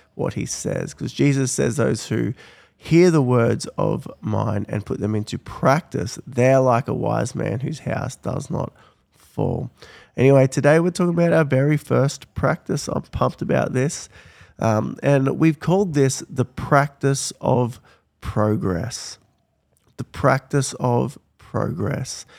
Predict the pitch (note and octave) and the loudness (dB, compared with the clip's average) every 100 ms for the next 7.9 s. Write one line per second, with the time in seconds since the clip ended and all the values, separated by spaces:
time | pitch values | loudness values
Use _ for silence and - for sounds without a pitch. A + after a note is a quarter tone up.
0 | - _ _ _ - C#3 C3+ C3 C3+ A#2+ | -20 _ _ _ -4 0 2 4 2 0
1 | B2+ C#3 E3+ F3 - D#3+ D3 C#3 - A#2 | 0 2 0 -2 -6 -2 0 0 -2 -2
2 | - - - C3+ - A2 A2 - - C#3 | -2 -4 -4 -8 -6 -6 -6 -8 -6 -6
3 | D3 - _ _ _ - - G#2+ A2+ A#2 | -8 -16 _ _ _ -8 -2 0 2 0
4 | A2 G2+ _ D4 B2 B2 C3 E3+ C3 B2 | -2 -6 _ -10 -2 2 4 4 2 0
5 | - C3 B2+ - B2 - B2+ C3 C#3+ - | -2 -2 -2 -4 -8 -4 2 4 2 -2
6 | - - C#3 B2+ B2 - A#2+ - A#2+ A#2+ | -10 -2 -2 0 -2 -2 -4 -2 -4 -4
7 | - B2 A#2+ - - C3+ B2 A#2 A#2 | -2 -2 -2 -4 -4 -4 -2 -4 -6